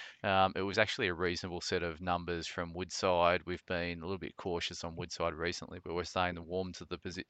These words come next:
warm to the stock as we highlighted, uh, in yesterday afternoon's note. Just in terms of earnings today, so front and center for us today, we've got Worley.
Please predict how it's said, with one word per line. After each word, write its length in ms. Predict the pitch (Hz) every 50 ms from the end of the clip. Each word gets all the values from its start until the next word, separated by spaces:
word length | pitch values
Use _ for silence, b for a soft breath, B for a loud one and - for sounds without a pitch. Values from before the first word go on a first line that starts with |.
| 107 101 -
warm 260 | 113 98 98 98 95 92
to 100 | - 87
the 80 | 78 101
stock 320 | - - 101 95 92 - -
as 120 | 92 -
we 200 | - 90 90 87 - B B B B B B B B - -
highlighted, 640 | 107 107 104 98 98 98 95 92 95 98 90 - - -
uh, 280 | 104 101 98 95 92 -
in 120 | - 101 101
yesterday 360 | 98 95 - - 98 98 98
afternoon's 520 | 92 92 - - 110 101 98 101 101 - -
note. 260 | 117 113 113 113 - B B B B B B
Just 200 | B 175 160 -
in 80 | 160 139
terms 280 | - 151 143 135 113 107
of 80 | 104
earnings 320 | 117 120 117 117 107 - -
today, 260 | - 113 107 92 87
so 300 | - - 104 98 98 98
front 260 | - - 131 117 107
and 100 | 107 95
center 240 | - - 107 101 95
for 200 | - - 98 95
us 200 | 90 95 - -
today, 360 | - - 98 98 95 95 95
we've 240 | 90 90 87 - -
got 260 | 101 92 80 80 80
Worley. 460 | 90 101 104 104 104 104 104 98 98